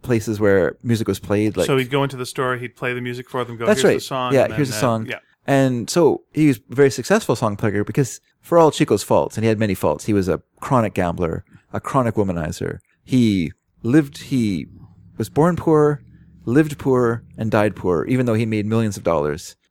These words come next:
Speaker 1: All that money just went right through his hands, onto horses, poker games, uh, women, whatever he could think of. You know, he just,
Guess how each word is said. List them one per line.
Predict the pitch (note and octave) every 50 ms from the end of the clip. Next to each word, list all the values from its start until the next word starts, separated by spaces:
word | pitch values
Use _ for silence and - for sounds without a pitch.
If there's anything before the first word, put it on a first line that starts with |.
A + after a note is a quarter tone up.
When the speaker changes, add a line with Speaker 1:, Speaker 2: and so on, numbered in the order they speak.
| _ -
Speaker 1:
All | A2 A2+ A#2+
that | A#2+ G#2+
money | A2 A2 G#2+ G2+
just | G2 G2 -
went | G2 F#2 D#2 - - - - -
right | - - A2 B2 A#2+
through | - - A#2+
his | G#2+ -
hands, | - G#2 F2 F2 F2+ F#2+ G2+ - - - _ _ _ -
onto | A2+ G#2 F#2+ G2
horses, | - B2 A#2 A2+ - A#2 A2 G#2 G#2 G#2 -
poker | - C3 C3 A#2+ A2+
games, | G#2 A2+ G#2+ G#2+ G#2 G#2 G#2 G#2 G2+ - - - _ _ _ _ - _ _ _ _ -
uh, | - G2+ G#2+ G2 G2+ G2 F#2 G2 F#2+ - _ _ -
women, | - B2+ C#3 C3+ C3 C3 B2+ B2 A#2+ A#2 A2
whatever | A2+ B2+ B2+ A#2+ G#2 A2+
he | G#2+ G2+
could | - A2+ -
think | - G#2+ F#2 G2
of. | D#2+ C#2 D2+ -
You | G2+ E2+
know, | E2+ F2
he | F#2 F#2+
just, | F#2 F#2 - - _ - - -